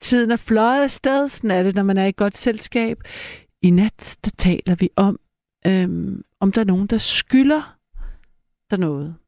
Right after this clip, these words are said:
Altså, der er nogen, der skylder dig penge, og nogen, der skylder dig en undskyldning. Hvad er der af udståender? Det er i hvert fald udgangspunktet for samtale.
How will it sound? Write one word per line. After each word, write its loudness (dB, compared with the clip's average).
Altså, 0
der 2
er 2
nogen, 2
der -2
skylder -2
dig -2
penge, 0
og -2
nogen, -4
der -2
skylder 0
dig -4
en 0
undskyldning. -2
Hvad 0
er 0
der -4
af 0
udståender? 0
Det 4
er 0
i 2
hvert 0
fald -2
udgangspunktet 0
for 0
samtale. 0